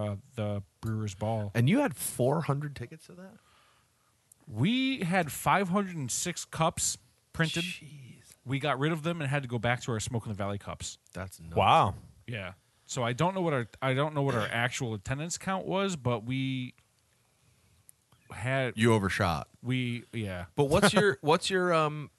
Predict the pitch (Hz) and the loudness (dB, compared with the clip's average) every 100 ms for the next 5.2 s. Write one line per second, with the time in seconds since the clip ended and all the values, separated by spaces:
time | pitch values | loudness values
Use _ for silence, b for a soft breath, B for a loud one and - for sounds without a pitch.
0 | _ _ 139 127 - 147 139 131 127 127 | _ _ -2 0 0 -2 0 2 2 -2
1 | 123 - - 107 107 - 110 107 95 110 | -4 -8 -2 0 0 -4 -6 -6 -4 -4
2 | 80 80 82 87 117 139 - _ _ - | -4 -6 -8 -8 -10 -12 -20 _ _ -20
3 | - 107 101 131 101 87 85 87 95 - | -14 -10 -6 -6 -6 -8 -8 -10 -12 -12
4 | 90 92 - 90 143 147 113 - 85 85 | -12 -12 -12 -8 -6 -6 -10 -8 -6 -6
5 | 71 | -8